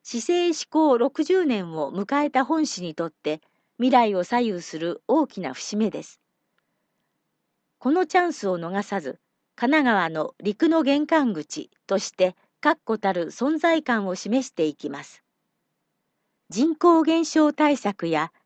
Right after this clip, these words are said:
地方の活性化が喫緊の課題となる今こそ、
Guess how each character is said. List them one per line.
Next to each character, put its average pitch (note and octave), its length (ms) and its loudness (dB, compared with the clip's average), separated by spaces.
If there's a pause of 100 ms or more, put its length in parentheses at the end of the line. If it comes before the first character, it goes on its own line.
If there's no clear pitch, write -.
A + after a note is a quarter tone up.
(100)
地 A#3 140 0
方 E4+ 240 6
の G#3+ 160 2
活 F#3+ 200 -8
性 A#3 280 2
化 G3 160 -2
が F3+ 240 -2 (240)
喫 A#3+ 260 0
緊 E4 240 4
の E4 140 4
課 C#4 160 4
題 D#4 240 6
と D#4 140 2
な D4 140 4
る G#3 120 2
今 C4 260 4
こ F3 140 -6
そ、 D#3 260 0